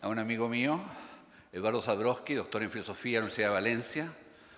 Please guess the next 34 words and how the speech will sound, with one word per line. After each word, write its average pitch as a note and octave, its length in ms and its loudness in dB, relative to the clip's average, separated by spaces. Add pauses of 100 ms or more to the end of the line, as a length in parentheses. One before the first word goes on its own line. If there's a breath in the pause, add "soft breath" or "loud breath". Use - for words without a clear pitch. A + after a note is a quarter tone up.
(120 loud breath)
profesor A2+ 360 2
titular A2+ 420 6
del A2+ 120 0
Instituto G2+ 360 -2
de G#2 80 0
Humanidades G2+ 580 2
de F#2 120 0
la F#2+ 80 0
Universidad G2 500 -2
Diego F#2+ 180 0
Portales B2 640 0 (640 loud breath)
y A2 80 2
autor A2+ 320 6
de C#3+ 100 6
varios C#3 400 6
títulos, C#3 640 2
entre G#2+ 260 2
otros, A#2+ 540 2 (320)
Chile, B2 320 2
tiempos A#2 400 -2
interesantes, A#2+ 1000 2
a F2 100 -4
cuarenta G#2+ 440 -2
años G#2 300 -2
del F#2 80 -4
golpe G2 260 -6
militar, A2 560 -2 (920 loud breath)
y B2 380 2
de A2 100 4
lo G#2+ 60 4
extraordinario, A#2+ 920 4
nominalismo A2+ 580 2
y A2+ 40 0
modernidad, G#2 800 0